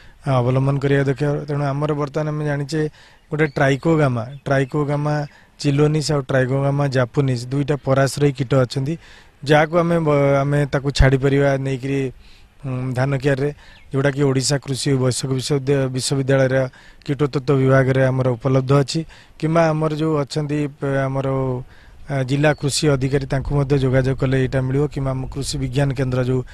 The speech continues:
ଓଡ଼ିଶା କୃଷି ଓ ବୈଷୟିକ ବିଶ୍ୱବିଦ୍ୟାଳୟ ଅଧୀନରେ ଅଛି ତାଙ୍କ ସହିତ ମଧ୍ୟ ଯୋଗାଯୋଗ କଲେ ବିଭିନ୍ନ ଜିଲ୍ଲାର ଚାଷୀମାନେ ପାଇପାରିବେ ଟ୍ରାଇକୋଗାମା ଚିଲୋନିସ୍ ବା ଟ୍ରାଇକୋଗାମା ଜାପୋନିକମ୍। ତାକୁ ଯଦି ଆମେ ଅତି କମ୍ରେ ଯଦି, ଆ,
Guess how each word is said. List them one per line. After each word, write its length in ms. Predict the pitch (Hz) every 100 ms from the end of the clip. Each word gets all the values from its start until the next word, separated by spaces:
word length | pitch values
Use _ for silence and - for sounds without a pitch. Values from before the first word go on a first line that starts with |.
| 127
ଓଡ଼ିଶା 340 | 135 135 127 131
କୃଷି 200 | 135 117
ଓ 40 | 135
ବୈଷୟିକ 340 | 123 120 131
ବିଶ୍ୱବିଦ୍ୟାଳୟ 880 | 131 127 - 131 127 123 127 127 117
ଅଧୀନରେ 340 | 123 127 135 135
ଅଛି 140 | 120 131
ତାଙ୍କ 240 | 143 131
ସହିତ 220 | 143 151 139
ମଧ୍ୟ 220 | 135 127 127
ଯୋଗାଯୋଗ 360 | 123 127 127 120
କଲେ 200 | 131 123 - - - -
ବିଭିନ୍ନ 380 | - 139 151 156 156 156
ଜିଲ୍ଲାର 320 | 135 135 139
ଚାଷୀମାନେ 600 | 131 131 - 131 127 127 135
ପାଇପାରିବେ 540 | 135 123 127 123 123 117
ଟ୍ରାଇକୋଗାମା 560 | 131 123 131 127 131 131
ଚିଲୋନିସ୍ 500 | 135 123 135 143 131
ବା 120 | 135 123
ଟ୍ରାଇକୋଗାମା 420 | 127 123 127 131
ଜାପୋନିକମ୍। 580 | 123 117 139 135 123 110 - - - - -
ତାକୁ 280 | 151 - 180
ଯଦି 200 | 175 165
ଆମେ 280 | 170 165 170 170 160 - -
ଅତି 280 | 147 - 170
କମ୍ରେ 360 | 160 151 156 160
ଯଦି, 200 | 151 160 156 - - - _
ଆ, 120 | -